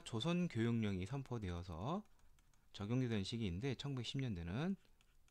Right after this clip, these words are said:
핵심 내용은 뭐냐면 바로, 어,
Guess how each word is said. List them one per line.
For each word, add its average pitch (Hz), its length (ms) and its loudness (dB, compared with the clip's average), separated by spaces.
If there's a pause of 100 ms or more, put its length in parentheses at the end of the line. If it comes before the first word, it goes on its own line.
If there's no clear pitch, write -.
(1160)
핵심 233 300 4
내용은 170 280 6
뭐냐면 113 640 2 (2000)
바로, 160 460 0 (420)
어, 85 580 -2